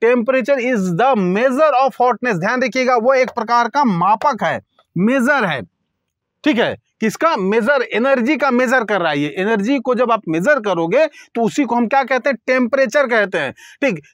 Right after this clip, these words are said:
चाहे वो गर्मी हो या ठंडी हो, और इस प्रकार के टेम्परेचर को हम डिग्री सेल्सियस, फ़ारेनहाइट, केल्विन और र्यूमर के मात्रक के रूप में व्यक्त करते हैं।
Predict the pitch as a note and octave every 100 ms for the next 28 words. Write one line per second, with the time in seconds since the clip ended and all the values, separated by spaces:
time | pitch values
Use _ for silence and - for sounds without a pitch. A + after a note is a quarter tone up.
0 | - F#3 A#3+ B3 - _ D3+ D3 A3 C#4
1 | D#4+ D4+ E4 D3+ _ - C#3+ C4 D4+ -
2 | - G#3 A3 G#3+ D3+ - - - G#3+ A3+
3 | C4+ C#4+ - A#3+ A#3+ D#4 D#4 D4+ A3 B3+
4 | A3+ B3+ A3+ C4+ A#3+ G#3+ G#3+ D4 - -
5 | D3+ F3+ A3 G#3+ A3+ G#3+ - G#3+ G#3+ -
6 | G#3 G#3+ A3+ G#3 G3+ G#3+ G#3 - _ _
7 | - A#3+ A3+ G#3+ G#3 A3 A3+ E3+ G3 F3
8 | C4+ C4 B3 A3 G3+ G3+ E3+ F3 - C4+
9 | G#3 - F3 E3 A3+ E4 F4 _ - C3+
10 | A3+ - G3 F3+ D#3 E3+ D3+